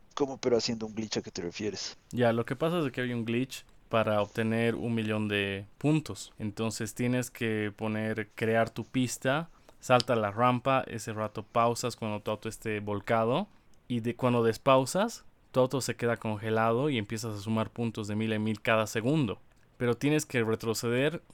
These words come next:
Speaker 2: cosa de que tu auto esté volcado. Llegas a ese punto y se, se cerraba el juego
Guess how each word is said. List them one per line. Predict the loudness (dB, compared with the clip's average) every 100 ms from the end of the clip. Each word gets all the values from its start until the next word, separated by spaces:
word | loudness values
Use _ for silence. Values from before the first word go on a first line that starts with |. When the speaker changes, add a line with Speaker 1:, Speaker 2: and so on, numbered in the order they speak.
| -8
Speaker 2:
cosa | -4 -2 -2
de |
que | -2
tu | 0 0
auto | 2 -2
esté | -2 -2
volcado. | 0 0 4 2 2 -6 -20 -20 -4
Llegas | 2 2 0
a |
ese | -4
punto | -4 0 0 0 -2 -4 -12 -20 -16
y | -4 0 2 2 0 -2 -4 -6 -8
se, | 0 0 0
se | -2
cerraba | 0 6 6 6
el |
juego | 2 -2 -4